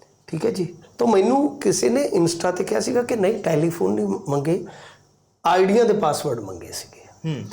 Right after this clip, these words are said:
Speaker 1: ਪਰ ਮੈਂ ਦੁਬਾਰਾ ਫਿਰ, ਕਿਉਂਕਿ ਐਸ ਐਸ ਪੀ ਸਾਹਿਬਾਂ ਨੇ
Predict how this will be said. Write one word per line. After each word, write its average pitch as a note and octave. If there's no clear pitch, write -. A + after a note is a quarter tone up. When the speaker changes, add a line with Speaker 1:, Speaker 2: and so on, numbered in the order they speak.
Speaker 1:
ਪਰ C#4
ਮੈਂ G#3
ਦੁਬਾਰਾ D#3
ਫਿਰ, B3+
ਕਿਉਂਕਿ A#3+
ਐਸ D#3
ਐਸ F3
ਪੀ A3+
ਸਾਹਿਬਾਂ D#3+
ਨੇ C#3+